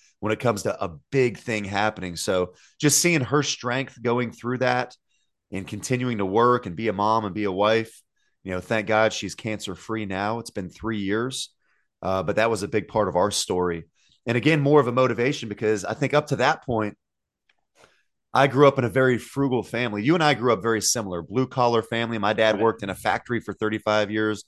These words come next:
Speaker 1: Your dad was a railroad man. Neither one of us grew up with a silver spoon in our hand, both probably middle class,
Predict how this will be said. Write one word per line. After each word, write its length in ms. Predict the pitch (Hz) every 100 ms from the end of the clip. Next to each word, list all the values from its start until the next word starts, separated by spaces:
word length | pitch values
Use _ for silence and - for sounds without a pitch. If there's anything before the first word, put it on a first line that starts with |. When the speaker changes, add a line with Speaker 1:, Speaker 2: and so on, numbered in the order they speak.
| _ _ -
Speaker 1:
Your 140 | 107
dad 260 | 110 107 104
was 160 | 104
a 60 | 95
railroad 560 | 98 107 110 110 107 98
man. 460 | 104 104 104 107 _ _ _ 117
Neither 240 | 139 135
one 180 | 123 120
of 80 | 107
us 160 | 101
grew 240 | - 110 113
up 140 | 110
with 100 | 98
a 60 | 98
silver 340 | 120 104 98
spoon 340 | - 117 110
in 60 | 95
our 160 | 92 92
hand, 260 | 113 92
both 240 | 113 113 - _ _ _ -
probably 480 | 127 113 110 98 _ -
middle 320 | 110 135 131
class, 760 | 131 123 117 117 113 - -